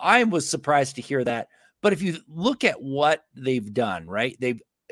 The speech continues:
they've been talking about Javonte being ahead of schedule. So they, they haven't been, you know, saying, "Oh, well, we'll see, we'll see." They, they've been pretty adamant about Javonte coming back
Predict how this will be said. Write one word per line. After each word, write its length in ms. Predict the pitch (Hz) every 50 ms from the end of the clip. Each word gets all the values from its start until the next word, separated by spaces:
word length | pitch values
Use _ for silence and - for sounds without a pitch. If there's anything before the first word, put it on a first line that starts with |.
| 113 107
they've 280 | 113 131 135 127 120
been 220 | 107 131 135 139 139
talking 400 | - 165 151 156 - 190 180 170
about 240 | 151 151 151 139 131
Javonte 500 | 135 120 123 123 131 127 131 131 123 113
being 200 | 123 117 117 107
ahead 220 | 101 - 113 107
of 80 | 104 -
schedule. 520 | - - 107 90 82 - 87 87 113 _ _ _ _ _ _ _ _ _ _
So 520 | - - - 143 135 131 127 123 123 123 123
they, 360 | 120 135 135 135 127 - -
they 160 | 127 135 131
haven't 420 | 123 135 143 139 147 156 170 147 135
been, 400 | 175 156 151 143 143 139 131 - 147
you 100 | 147 135
know, 100 | 127 120
saying, 240 | - - 131 131
"Oh, 80 | 131 131
well, 200 | 123 131 135 135
we'll 160 | 139 156 156
see, 260 | - - 147 135 127
we'll 120 | 120 127 120
see." 180 | - - 120 110
They, 300 | 104 131 165 180 - - _ _ _ _ _ -
they've 160 | - - 240
been 160 | 285 311 302 -
pretty 240 | - 240 226 190
adamant 360 | 180 180 226 240 214 165 139 127
about 300 | 113 131 131 131 120 113
Javonte 580 | 123 120 127 135 160 202 202 - 160 131 -
coming 280 | - 151 147 156 160 151
back 400 | 147 139 127 120 120 - -